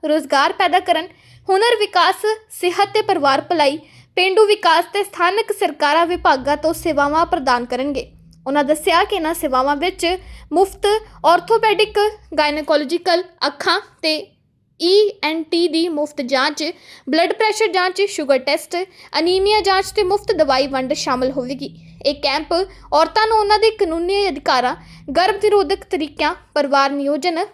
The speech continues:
ਪਿਸ਼ਾਬ ਲਈ ਦੀਆਂ, ਯੂ ਟੀ ਆਈ, ਮਹਾਵਾਰੀ ਸਫਾਈ ਅਤੇ ਕਿਸ਼ੋਰ ਸਿਹਤ ਮੁੱਦਿਆਂ ਬਾਰੇ ਵੀ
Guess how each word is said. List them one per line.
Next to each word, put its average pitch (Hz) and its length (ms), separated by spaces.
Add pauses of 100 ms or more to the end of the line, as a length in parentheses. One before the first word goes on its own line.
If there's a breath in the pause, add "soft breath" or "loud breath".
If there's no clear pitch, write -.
(160)
ਪਿਸ਼ਾਬ 330 380
ਲਈ 415 160
ਦੀਆਂ, 370 260 (600 soft breath)
ਯੂ 330 160
ਟੀ 403 160
ਆਈ, 392 200 (340 soft breath)
ਮਹਾਵਾਰੀ 370 520
ਸਫਾਈ 349 420 (140)
ਅਤੇ 339 280 (300 soft breath)
ਕਿਸ਼ੋਰ 440 720
ਸਿਹਤ 403 480 (120)
ਮੁੱਦਿਆਂ 330 360
ਬਾਰੇ 302 260
ਵੀ 311 240